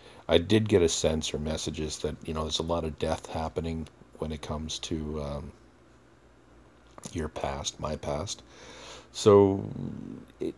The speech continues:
and that death seems to be representative of a consciousness shift of people that are, um,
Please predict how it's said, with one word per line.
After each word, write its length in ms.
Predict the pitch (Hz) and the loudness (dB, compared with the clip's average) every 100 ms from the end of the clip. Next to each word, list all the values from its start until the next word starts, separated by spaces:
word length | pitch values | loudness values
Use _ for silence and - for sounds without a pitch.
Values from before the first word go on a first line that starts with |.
| - | -2
and 160 | 101 | 4
that 220 | 101 101 - | 4 4 4
death 180 | 92 | 4
seems 280 | - 95 85 | 4 0 0
to 80 | 85 | 2
be 20 | |
representative 680 | 78 80 - 76 76 80 76 | 4 2 2 0 0 0 -2
of 100 | 69 | -6
a 40 | |
consciousness 640 | 67 - 82 80 92 - 95 | -6 -4 -4 -2 -4 -4 -4
shift 400 | - 90 - - | -2 -2 -4 -10
of 100 | - | -8
people 440 | - 85 - 110 - - - - - - - - - - | -4 -4 -4 -6 -8 -20 -20 -20 -20 -20 -20 -20 -20 -4
that 220 | 82 85 | 0 0
are, 500 | 80 80 78 78 80 | 0 -2 0 0 0
um, 320 | 80 80 78 | 0 -2 -6